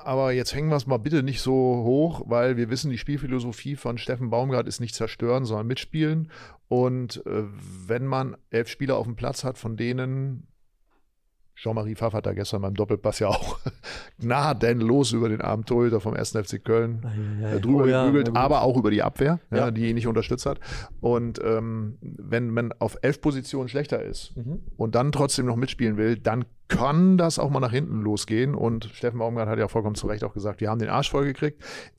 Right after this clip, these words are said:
Speaker 1: wissentlich, dass er in zwei Wochen natürlich liefern muss und dass er jetzt mal das Torverhältnis vielleicht mal außen vor lassen kann, weil, äh, momentan hat ja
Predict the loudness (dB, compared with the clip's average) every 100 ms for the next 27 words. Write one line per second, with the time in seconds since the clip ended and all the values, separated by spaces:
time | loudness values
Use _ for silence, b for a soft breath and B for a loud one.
0 | _ -6 2 2 4 0 2 0 0 -10
1 | -18 -10 B B -10 -2 0 2 2 2
2 | 0 -2 2 4 2 0 -2 -2 -2 -4
3 | -2 0 0 2 2 0 -2 0 2 0
4 | 0 0 0 -4 -6 -8 0 2 4 2
5 | 0 _ -18 -12 -12 -12 -20 _ _ _
6 | _ -6 -6 -2 -2 0 -2 -8 _ -2
7 | 2 2 0 -2 -2 -4 -2 -4 -4 -4
8 | -8 -4 -2 0 -2 -4 -6 -6 -8 B
9 | B _ -8 -4 -2 -2 -4 -4 -4 -4
10 | -6 -6 -6 -6 -6 -6 -8 -14 _ -12
11 | -12 -6 -2 -2 -4